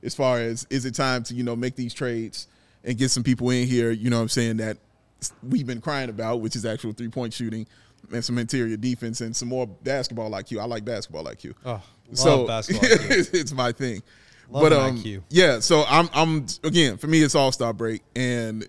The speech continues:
Speaker 1: you're still trying to tread the water because they still have those plans in their head, uh, uh, of playoffs. Like, that's what their plan is right now. Whether, if we believe that, uh, or not, or whether you guys believe that or not,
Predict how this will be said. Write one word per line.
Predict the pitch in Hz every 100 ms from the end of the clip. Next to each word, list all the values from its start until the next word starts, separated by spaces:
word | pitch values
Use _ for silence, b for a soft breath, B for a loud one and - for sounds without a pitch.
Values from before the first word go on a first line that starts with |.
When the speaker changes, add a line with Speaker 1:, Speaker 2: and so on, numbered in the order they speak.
| -
Speaker 1:
you're | 127
still | - 147 131
trying | - - 143 131
to |
tread | 120 147 131
the | 120
water | 120 123 113
because | 113 135 117 104
they | - 127
still | - 156
have | 131 139 107
those | 131 120
plans | 139 123 117
in | 113
their | 113
head, | 113 135 117 - b b b b b
uh, | 120 117 101 -
uh, | 110 107
of | - 131
playoffs. | 175 196 - - -
Like, | 117 110
that's | 98 135 156
what | 147 117
their | 143 151 151 117 - -
plan | 147 123 131
is | 170 160 120
right | 110
now. | 87 80 - b b b b -
Whether, | 135 139 135 123 - _
if | 120 110
we | 147
believe | 139 147 139
that, | 135 131 117 -
uh, | 127 120
or | - 131
not, | 147 156
or | 139
whether | 151 151
you | 127 180
guys | 135 117
believe | 113 113 104
that | 104 98 -
or |
not, | 107 98